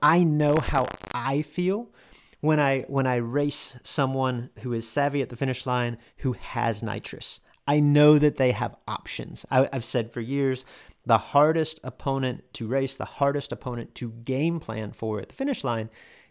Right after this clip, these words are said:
is a savvy opponent with nitrous. Why? Because I don't know where they're going, right? Like, I've talked about before how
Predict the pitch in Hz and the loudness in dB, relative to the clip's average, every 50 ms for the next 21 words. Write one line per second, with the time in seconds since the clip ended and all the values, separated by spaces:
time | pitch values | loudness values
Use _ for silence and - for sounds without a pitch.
0 | _ _ - 135 127 131 127 117 - - _ - 117 120 113 - - - - 117 | _ _ 0 0 2 2 0 -2 -6 -10 _ -4 -2 -2 -2 -4 -8 -6 -4 -2
1 | 113 110 113 120 131 135 127 - - 117 107 107 104 104 107 _ _ _ _ _ | -2 -2 -2 -4 -6 -8 -8 -6 -4 -4 -4 -4 -4 -8 -8 _ _ _ _ _
2 | _ - - 113 120 120 117 113 - - - _ _ _ _ _ - 123 113 104 | _ -12 -4 0 2 2 2 0 -2 -10 -20 _ _ _ _ _ -2 0 0 0
3 | 101 - - - - - - - _ _ _ _ _ _ _ _ - 165 185 143 | -2 -6 -12 -12 -12 -12 -12 -14 _ _ _ _ _ _ _ _ 4 4 6 6
4 | 104 - - - 120 _ _ _ _ _ _ _ _ _ _ _ - 175 160 - | 4 0 -8 -10 -18 _ _ _ _ _ _ _ _ _ _ _ -2 -2 -2 -2
5 | - 180 175 - - - - 170 185 214 214 208 - - - 139 143 160 175 170 | -2 -2 -2 -2 -4 -2 0 2 4 4 2 2 0 -6 -8 0 4 6 8 8
6 | 165 160 147 165 165 165 156 143 147 135 113 110 107 110 113 139 139 135 131 127 | 8 6 6 4 4 4 4 4 2 2 0 -2 -6 -4 2 6 6 6 6 6
7 | 117 117 107 95 - - _ - - _ _ - 123 143 160 170 - - 143 135 | 4 2 2 0 -4 -12 _ -20 -20 _ _ 6 8 8 8 8 6 6 2 2
8 | - 151 147 135 - 175 185 185 - - - 185 131 131 139 143 - 196 180 170 | 4 2 -2 0 6 6 6 6 6 4 4 4 4 4 2 -6 -2 2 4 4
9 | 151 135 147 139 127 123 | 4 4 4 4 4 2